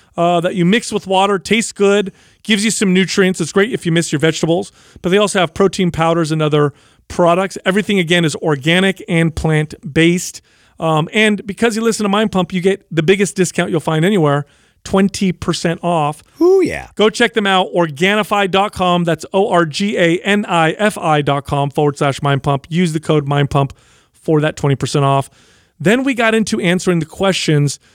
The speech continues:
Speaker 1: The first question that we answered was, "What exercises would be best to grow the glutes," that's the butt, "without building the quads?" So this person wants a nice butt, but not massive quads.
Speaker 2: Hmm.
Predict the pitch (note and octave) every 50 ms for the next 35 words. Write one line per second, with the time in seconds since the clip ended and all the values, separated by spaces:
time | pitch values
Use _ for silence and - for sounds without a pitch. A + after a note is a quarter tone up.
0 | _ _ _ - E3 C#3+ - - C4+ C#4+ A3+ - - G#3+ G3+ - - - F3 E3
1 | E3 E3+ E3 D#3+ D#3 D#3 D#3 - - D#3 D3+ D3+ D3+ D3 C#3+ C#3+ C3 - - _
2 | _ _ _ _ _ _ E3 D#3+ A3 C#4+ C#4 - - B3+ B3 - - - A3+ G#3+
3 | D#3+ - - E3+ D#3 D3+ D3 C#3 C#3+ D3 D3 C#3 C#3 D3+ D3+ C#3 D#3+ D#3+ D3 C3
4 | - G3+ G3+ F3+ D#3+ D3+ - - - - - _ _ _ _ _ _ _ - -
5 | E3+ C#3+ B2+ D3+ F#3 G3+ G#3 G#3 G#3+ E3+ E3+ D3+ C3 D3 F3 A3 G#3 F#3+ G3+ -
6 | - - D#3 C3+ - - - C3+ B2 - E3+ D#3+ C#3 C#3+ - - - _ _ _
7 | _ _ _ _ _ - D#3 D3 A#3+ B3+ C4 G#3+ D#3+ G#3 A3+ G3+ A3 G#3+ G3 F3+
8 | - - A3 A3 F#3+ D#3 C3+ C3+ - - - C#3+ D3+ F3+ - - F#3 E3 - E3+
9 | D#3 D3+ D#3 C#3+ - C#3+ C3 D3+ F3+ F3+ - - - E3 F#3 - - - _ _
10 | _ _ _ _ - D3 C#3 C#3 C#3+ D#3+ - D#3+ C#3 B2+ - - - - - E3
11 | D3+ B2 B2 C#3+ D#3 - - _ _ - G2+ A2 G#2+ F2